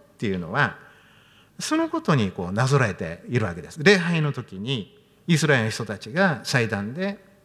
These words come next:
祭司がですね、ブドウ酒を注ぐ。で、「私の血が」っていうわけですから、これはパウロが自分が殉教するかもしれないなと思ってることがわかります。まあ、繰り返しになりますが、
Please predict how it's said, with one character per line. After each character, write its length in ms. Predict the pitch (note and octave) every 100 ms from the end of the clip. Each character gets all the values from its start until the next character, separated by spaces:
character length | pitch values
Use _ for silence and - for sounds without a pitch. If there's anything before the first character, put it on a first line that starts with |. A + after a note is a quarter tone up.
| -
祭 200 | - G#3
司 120 | G2+
が 100 | F2+
で 100 | A2+
す 100 | -
ね、 240 | E3+ G#3+ - - _ _ -
ブ 140 | C#3+
ド 100 | G3+
ウ 40 | A3
酒 120 | -
を 40 |
注 200 | - -
ぐ。 60 | - _ _ _ -
で、 60 |
「私 340 | G3+ A3+ C4+ C4+
の 100 | C4
血 200 | - G#3
が」 100 | B3+
っ 40 | B3+ - - _ _ _ -
て 80 | C#3+
い 40 |
う 40 |
わ 100 | A2+
け 80 | F#2+
で 100 | E2+
す 100 | -
か 80 | G2+
ら、 240 | A2+ F#2 - _ _ _ _ _
こ 120 | - G3+
れ 60 |
は 40 | F#3+
パ 200 | F#3+ F#3+
ウ 20 |
ロ 80 | D3+
が 360 | C3+ C3 G#2+ - - _ -
自 220 | B2+ D3+
分 160 | F#3+
が 100 | F3
殉 320 | C3+ A#2 F3+ G3+
教 260 | G3+ F#3
す 160 | E3+ E3
る 180 | E3 D3+
か 160 | -
も 100 | C#3+
し 140 | A#2 C3+
れ 120 | B2
な 140 | A#2 A2+
い 80 |
な 180 | G#2+ F3+
と 140 | - C3
思 160 | C3+
っ 40 | C3+
て 160 | -
る 100 | G#2+
こ 140 | F#2 F#2+
と 80 |
が 340 | D#3+ E3 E2+ - - -
わ 100 | C3+
か 60 | A2
り 100 | F#2
ま 100 | E2+
す。 120 | - _ _ _ _ _ _ _
ま 100 | -
あ、 20 | B2
繰 100 | D3
り 60 |
返 140 | C3 B2
し 120 | C3+
に 60 |
な 80 | A#2
り 60 | G#2+
ま 100 | G2+
す 180 | - G#2+
が、 360 | C3+ C#3+ A2+